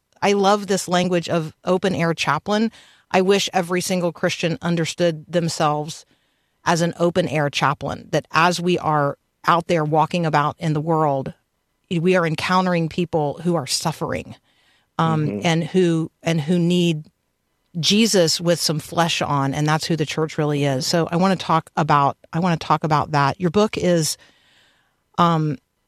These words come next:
Speaker 1: hauntingly beautiful. Is this a, is this an appropriate way maybe to describe
Speaker 2: Yeah, that's
Speaker 1: what you have, what you've written?
Speaker 2: That's, that's fair. I'm hoping it's haunted by Christ, but it's,
Speaker 1: Mm-hmm.
Speaker 2: it's, yeah, it's,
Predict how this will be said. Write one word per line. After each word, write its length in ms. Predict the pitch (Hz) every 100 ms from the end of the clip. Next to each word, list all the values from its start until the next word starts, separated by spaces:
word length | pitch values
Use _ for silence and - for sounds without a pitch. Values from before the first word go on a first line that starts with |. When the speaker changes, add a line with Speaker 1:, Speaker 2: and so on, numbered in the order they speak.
| _
Speaker 1:
hauntingly 720 | - - 180 214 233 226 220
beautiful. 640 | 196 208 220 220 233 240 233 _
Is 160 | 160 -
this 160 | 180
a, 180 | 196 190 -
is 140 | 165
this 200 | 175 -
an 180 | 185 -
appropriate 520 | 165 - 175 185 180
way 200 | 170 165
maybe 280 | 165 165 170
to 320 | - 165 160
describe 480 | 151 160 - 151 156
Speaker 2:
Yeah, 60 | -
that's 200 | 127 165
Speaker 1:
what 140 | 160
you 100 | 170
have, 220 | 160 151 - - _ _ _ -
what 200 | 170 165
you've 160 | 175
written? 200 | 175 -
Speaker 2:
That's, 300 | 185 175 - - _ _ -
that's 300 | 123 120 -
fair. 300 | 139 123 117
I'm 80 | 117
hoping 320 | 151 151 117
it's 160 | 113
haunted 400 | 131 123 110 117
by 180 | 123 110
Christ, 600 | 107 - 117 113 107 -
but 200 | 127 107 -
it's, 280 | 117 175 160
Speaker 1:
Mm-hmm. 100 | 208
Speaker 2:
it's, 360 | 113 - - -
yeah, 360 | - 120 101 -
it's, 380 | - 107 -